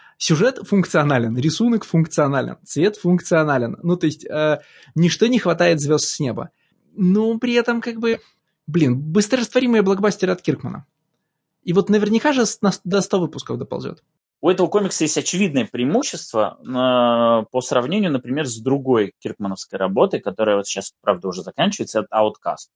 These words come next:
Speaker 2: В том, что здесь совершенно другой темп повествования. Потому что ты читаешь Outcast, ты прочитаешь восемнадцать выпусков и понимаешь, что ты за это время сдвинулся, дай бог, на пять.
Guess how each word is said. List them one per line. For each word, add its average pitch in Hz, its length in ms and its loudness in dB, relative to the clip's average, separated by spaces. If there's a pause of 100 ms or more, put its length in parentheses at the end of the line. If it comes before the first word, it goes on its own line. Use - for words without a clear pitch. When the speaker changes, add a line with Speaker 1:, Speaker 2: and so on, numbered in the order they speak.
(600)
Speaker 2:
В - 80 -20
том, 175 160 0
что - 180 -4
здесь 139 260 0
совершенно 147 720 0 (300)
другой 131 380 4
темп 101 260 -4
повествования. 82 680 -4 (440)
Потому 135 220 2
что 139 360 0 (260)
ты 151 60 -8
читаешь 165 380 0
Outcast, 254 580 0
ты 156 80 -10
прочитаешь 160 500 -4
восемнадцать 160 640 -2
выпусков - 520 -6
и 135 100 -14
понимаешь, 165 420 -2
что - 180 -8
ты 170 100 -4
за 151 120 2
это 143 140 -2
время 196 280 2
сдвинулся, 143 560 0
дай 131 180 2
бог, 156 300 0
на 139 120 0 (120)
пять. 101 360 -4